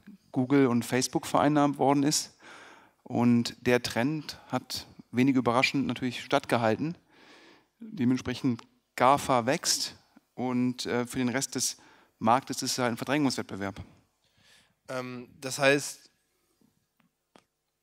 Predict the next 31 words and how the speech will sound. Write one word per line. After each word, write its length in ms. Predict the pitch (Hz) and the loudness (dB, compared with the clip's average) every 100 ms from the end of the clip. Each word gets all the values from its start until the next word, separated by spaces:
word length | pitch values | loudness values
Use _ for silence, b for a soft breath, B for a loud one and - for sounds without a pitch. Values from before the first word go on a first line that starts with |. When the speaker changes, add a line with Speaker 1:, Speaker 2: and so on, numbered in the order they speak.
| _ | _
Speaker 2:
AdTech-Firmen 600 | 147 - 156 - 156 151 | -4 0 -2 4 6 6
werden 240 | 135 139 143 | 4 2 0
in 100 | 135 | -6
Zukunft 440 | 160 160 147 - | -6 -4 -6 -8
weniger 480 | 156 135 160 160 156 | -6 -2 0 2 2
finanziert 480 | - 156 151 180 165 | 2 -2 0 0 2
werden, 160 | 175 | 4
würdest 220 | 175 175 180 | 4 2 4
du 20 | |
sagen? 300 | 165 185 277 - - _ _ _ _ _ _ _ _ _ | 4 4 0 -14 -20 _ _ _ _ _ _ _ _ _
Speaker 1:
Ja, 120 | 127 131 | 2 4
wenn 80 | |
man 80 | 143 | 4
sich 100 | 131 | 0
die 80 | 143 | -4
Zahlen 320 | - 139 143 | 4 6 8
anguckt 420 | - 180 190 185 | 6 2 0 -2
im 120 | 147 135 | -2 -2
V-C-Markt, 500 | 131 160 190 214 - | -2 0 0 -2 -6
ist 140 | - | -6
es 100 | 139 | 0
so, 260 | 147 147 147 b b b b | 4 4 4 b b b b
dass 240 | - 131 - | 0 0 4
wir, 380 | 127 123 120 - - | 6 8 6 2 2
ähm, 500 | 117 117 117 135 226 - _ _ _ | 4 4 2 -2 -16 -20 _ _ _
ganz 340 | - 143 165 - | 2 2 2 2
klar, 520 | - 135 156 - - _ | 4 6 4 0 -10 _
äh, 140 | - 95 - - | -6 -6 -6 -10
weniger 480 | 113 120 147 170 143 | -4 0 2 4 4
Funding 380 | - 143 175 175 | 4 0 2 0
sehen. 320 | 170 202 233 | 2 2 0